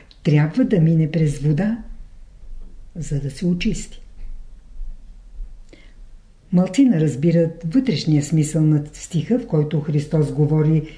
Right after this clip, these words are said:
за новораждането на човека от вода и дух. Които не могат да се новородят, още сега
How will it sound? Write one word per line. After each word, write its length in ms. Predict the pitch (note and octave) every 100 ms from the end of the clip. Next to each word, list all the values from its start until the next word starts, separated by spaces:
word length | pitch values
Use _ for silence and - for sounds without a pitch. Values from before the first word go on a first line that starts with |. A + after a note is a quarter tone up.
| - -
за 240 | C3 D#3
новораждането 840 | D#3 C#3+ F3 A#3 A#3 E3 D3 D3
на 160 | D3+ D3
човека 400 | D3+ D3+ E3 G3
от 220 | F3 C#3+
вода 360 | C3 C#3+ C#3+ C#3+
и 100 | G3
дух. 280 | F3+ - - - - - - _ _ _ _ _ _ _ _ - _ _ _ _ _ - -
Които 580 | - D#3 D3 D#3 D3+ - - -
не 240 | C3 B2+
могат 340 | A#2+ A#2+ G#3+ G#3+
да 100 | C4
се 160 | A3+
новородят, 1160 | E3 C#3 C#3 C3+ C3 B3 B3+ D#3 D3+ C3 F#3 - - _ _ _ -
още 280 | C3+ - C#3+
сега 460 | D#3+ C#3+ A#3 A#3